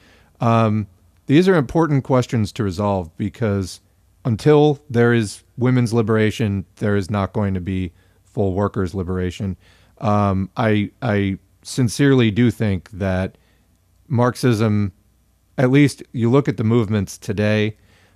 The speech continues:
uh, these questions have not been answered in, and these questions have not been fully integrated. And, uh, I think that a lot of the points made in this section,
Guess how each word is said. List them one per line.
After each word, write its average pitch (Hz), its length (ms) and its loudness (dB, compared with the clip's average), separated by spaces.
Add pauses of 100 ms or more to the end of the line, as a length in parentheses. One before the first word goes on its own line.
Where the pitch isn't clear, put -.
uh, 101 300 -2
these 110 180 -2
questions 120 460 0
have 120 240 -2
not 113 260 -4
been 104 160 -2
answered 110 560 -4
in, 98 500 -4
and 107 220 -4
these 104 160 -4
questions 117 460 -2
have 98 160 -8
not 104 240 -4
been 98 240 -2 (320)
fully 113 320 -2
integrated. 107 760 0 (440)
And, 101 420 0
uh, 98 320 0
I 110 140 -4
think 117 220 -2
that 104 260 0
a 117 100 -8
lot 107 180 2
of 95 100 -2
the 95 220 -2 (140)
points 117 340 -2
made 101 280 0
in 90 80 -4
this 92 140 -6
section, 92 520 -6